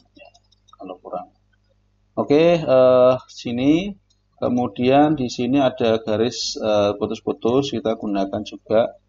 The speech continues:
garis putus-putus. Ya, la-, melalui ini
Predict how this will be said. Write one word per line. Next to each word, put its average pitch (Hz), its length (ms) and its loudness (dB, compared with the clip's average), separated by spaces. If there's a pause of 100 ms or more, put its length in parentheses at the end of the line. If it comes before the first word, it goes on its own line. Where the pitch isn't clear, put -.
(140)
garis - 500 -20
putus-putus. - 640 -6 (1160)
Ya, 92 240 -14 (400)
la-, 98 240 -6
melalui 101 480 -4
ini 110 180 -4